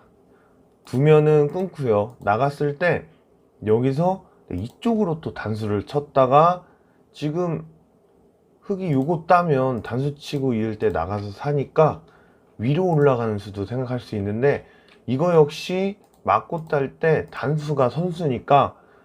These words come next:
뭐 안 해도 그만이고요. 어쨌든 이을 때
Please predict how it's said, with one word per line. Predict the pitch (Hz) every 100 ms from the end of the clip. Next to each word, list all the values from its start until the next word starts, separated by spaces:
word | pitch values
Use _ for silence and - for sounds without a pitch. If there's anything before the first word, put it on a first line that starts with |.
| _ _
뭐 | 113
안 | 101
해도 | 135 135
그만이고요. | 123 117 139 127 101 92 90 _ _ -
어쨌든 | - 151 156 160
이을 | 120 135 143 143
때 | 175 185